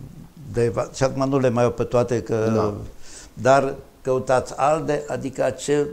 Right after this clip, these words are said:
Speaker 1: cerculeț cu o pasăre, uh, cu aripi în zbor este simbolul partidului nostru. Vă mulțumesc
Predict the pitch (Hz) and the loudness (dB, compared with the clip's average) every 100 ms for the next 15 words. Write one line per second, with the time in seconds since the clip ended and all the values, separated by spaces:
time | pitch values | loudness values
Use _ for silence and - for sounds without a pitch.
0 | - - - _ - 123 107 117 113 143 | -10 -20 -20 _ -6 -6 -6 -6 -2 -4
1 | 143 - - - 110 110 123 117 - 120 | -6 -14 -16 -10 -10 -4 -2 -2 -6 -6
2 | 110 110 117 113 - - - - - - | -4 -4 -6 -12 -20 -20 -20 -20 -20 -20
3 | - 113 107 101 107 110 107 - - - | -14 -10 -8 -8 -8 -10 -12 -18 -20 -20
4 | - - - - - 113 117 113 - 123 | -20 -20 -20 -20 -6 -4 -2 -6 -4 -4
5 | 95 87 101 127 127 - - - - - | -4 -4 0 2 2 -4 -12 -20 -20 -20
6 | _ - - 120 113 123 107 113 104 95 | _ -20 -8 -6 -6 -6 -6 -6 -8 -4
7 | 107 101 101 - 98 95 95 95 95 92 | -4 -4 -6 -6 -8 -6 -10 -8 -10 -10
8 | 87 - - - - - - - 110 117 | -12 -14 -20 -20 -20 -20 -20 -14 -10 -8
9 | 107 113 107 151 151 | -8 -6 -2 -4 -4